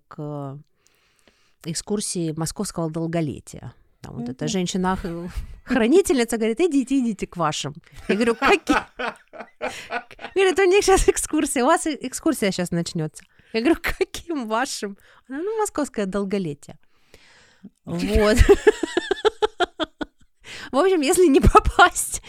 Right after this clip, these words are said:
Speaker 1: если не попасть вместе вот с московским долголетием, то будет вполне себе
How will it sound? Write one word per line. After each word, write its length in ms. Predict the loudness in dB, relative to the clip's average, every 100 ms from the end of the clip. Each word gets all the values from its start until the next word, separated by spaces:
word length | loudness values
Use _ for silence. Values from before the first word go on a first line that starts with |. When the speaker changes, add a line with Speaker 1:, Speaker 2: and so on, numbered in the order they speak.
| -16 -14 -6
Speaker 1:
если 260 | -4 -2
не 120 | -4
попасть 460 | -2 -2 2 0 0
вместе 420 | -4 -4 -4 -6
вот 220 | -6 -6 -8
с 60 |
московским 560 | -8 -6 -6 -6 -8 -6
долголетием, 720 | -6 -2 0 0 0 -2 -4
то 100 | -4
будет 340 | -2 -2 -2 -6
вполне 400 | -6 -6 -6 -8
себе 500 | -8 -10 -6 -8